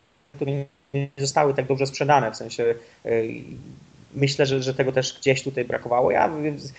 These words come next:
przepraszam Ciebie, Kuba, ale ja zawsze się będę czepiał generalnie, m,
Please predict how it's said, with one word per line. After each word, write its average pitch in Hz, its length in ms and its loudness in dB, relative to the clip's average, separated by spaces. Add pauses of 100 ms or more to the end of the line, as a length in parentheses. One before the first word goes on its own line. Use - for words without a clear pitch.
(380)
przepraszam 151 400 2
Ciebie, 147 160 2
Kuba, 147 180 4
ale 139 160 8
ja 139 120 6
zawsze 147 240 4
się 143 100 0
będę 131 200 2
czepiał 120 640 2
generalnie, 120 460 0 (180)
m, 123 200 -10